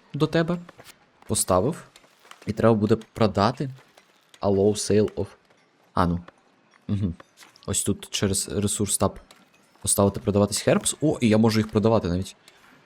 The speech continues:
Давайте. Ну, все, що більше п'ятдесяти. Так, стоп, мені потрібні звичайні люди, подивитись на звичайних людей. Ти. А тут herbs і не, ні тут, ні тут не написаний.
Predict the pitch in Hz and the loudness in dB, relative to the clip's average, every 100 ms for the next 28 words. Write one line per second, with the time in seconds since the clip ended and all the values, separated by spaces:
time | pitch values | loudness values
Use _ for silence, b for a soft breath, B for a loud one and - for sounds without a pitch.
0 | - 107 120 131 127 117 113 107 101 - | -8 0 0 2 2 2 0 -2 -4 -8
1 | - _ _ - _ _ - 113 110 - | -16 _ _ -20 _ _ -6 -2 -2 0
2 | 107 104 - 101 107 107 107 - - 101 | 2 2 0 0 -2 0 -4 -4 -4 -4
3 | - 117 208 - 220 214 202 - - _ | -2 0 0 -2 -4 -2 -4 -6 -20 _
4 | - - - - 147 - 113 185 - 156 | -20 -8 -4 0 -2 0 0 0 0 -2
5 | 120 110 107 135 127 95 90 - 90 90 | -2 -2 -2 0 0 0 -2 -4 -4 -4
6 | - 92 95 131 143 - 90 - - - | -6 -6 -2 -2 -2 -4 -4 -2 0 -2
7 | - _ _ _ _ _ - - 180 - | -4 _ _ _ _ _ -6 -4 0 2
8 | 175 175 - - 113 123 123 123 175 147 | 2 2 -8 -6 0 2 2 2 -2 -2
9 | 123 147 131 123 120 - 101 98 | -4 -2 0 0 0 -6 -6 -10